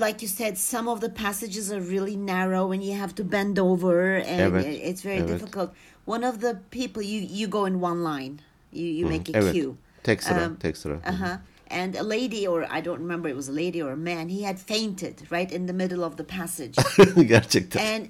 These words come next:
Speaker 1: oh yes, and so, uh, we were stuck there and I felt I couldn't breathe. I felt claustrophobic and, and I was like,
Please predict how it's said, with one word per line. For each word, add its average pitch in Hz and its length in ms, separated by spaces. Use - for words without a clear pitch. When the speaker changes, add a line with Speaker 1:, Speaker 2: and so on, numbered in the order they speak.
Speaker 1:
oh 208 140
yes, 202 320
and 202 220
so, 214 340
uh, 156 220
we 233 60
were 214 200
stuck - 480
there 233 320
and 220 100
I 214 100
felt 214 420
I 190 80
couldn't 196 360
breathe. 247 560
I 208 100
felt 202 340
claustrophobic 233 1120
and, 202 200
and 196 100
I 196 120
was 202 120
like, 190 200